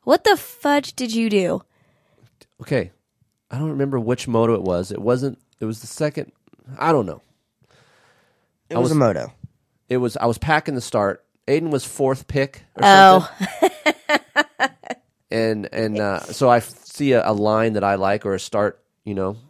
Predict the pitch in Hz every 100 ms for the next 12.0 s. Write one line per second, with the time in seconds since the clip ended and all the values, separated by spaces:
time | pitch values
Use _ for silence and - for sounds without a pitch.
0 | _ _ 107 101 101 95 104 - 101 92
1 | - 117 110 104 107 107 98 101 95 -
2 | 110 95 104 98 90 92 87 - 95 87
3 | - 92 82 80 104 90 87 85 82 80
4 | 90 85 95 151 143 139 127 135 127 123
5 | 117 131 123 120 113 113 - - - _
6 | - 135 127 117 110 107 98 92 76 95
7 | - 523 - 554 - _ - - - -
8 | 156 139 127 120 110 123 123 113 107 -
9 | 160 190 85 - _ _ 285 - - 214
10 | 131 - 107 - 160 123 - _ _ _
11 | _ _ _ _ _ - 117 120 113 -